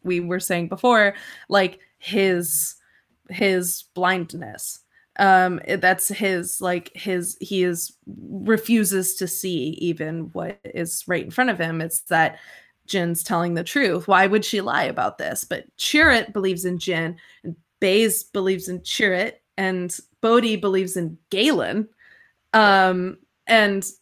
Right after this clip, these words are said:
Jin now believes in Galen, and Cassian d-,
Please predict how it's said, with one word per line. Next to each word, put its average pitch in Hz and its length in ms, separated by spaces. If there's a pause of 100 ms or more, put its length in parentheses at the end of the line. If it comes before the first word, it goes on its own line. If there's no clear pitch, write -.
(300)
Jin 247 460
now 185 220
believes 185 380
in 180 140
Galen, 175 380
and 180 220
Cassian 190 800
d-, 202 240